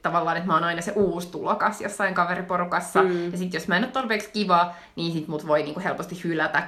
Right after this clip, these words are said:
Speaker 1: koska kaikilla muilla on tavallaan jo olemassa sellaiset niinku
Speaker 2: Kiinteät,
Speaker 1: tutut ja
Speaker 2: niin.
Speaker 1: turvalliset ja kiinteät kaveriporukat.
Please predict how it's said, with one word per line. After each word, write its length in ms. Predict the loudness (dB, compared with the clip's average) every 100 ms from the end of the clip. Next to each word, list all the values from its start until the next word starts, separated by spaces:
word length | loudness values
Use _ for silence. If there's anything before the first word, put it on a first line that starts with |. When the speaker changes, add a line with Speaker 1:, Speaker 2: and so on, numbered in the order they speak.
| -4
Speaker 1:
koska 240 | -4 -2
kaikilla 300 | -2 -2 0
muilla 380 | 0 0 0 0
on 240 | -2 -2
tavallaan 440 | -4 -2 0 0 0
jo 80 | 0
olemassa 540 | 0 0 -2 -4 -6
sellaiset 520 | -6 -2 0 0 -2
niinku 380 | -6 -8 -2 0
Speaker 2:
Kiinteät, 520 | 0 0 2 2 2 0
Speaker 1:
tutut 140 | 2
ja 100 | 2
Speaker 2:
niin. 120 | 2
Speaker 1:
turvalliset 560 | -2 2 4 4 0 -4
ja 60 |
kiinteät 520 | -4 -4 -6 0 0 0
kaveriporukat. 840 | -2 0 -4 -4 -2 2 0 -2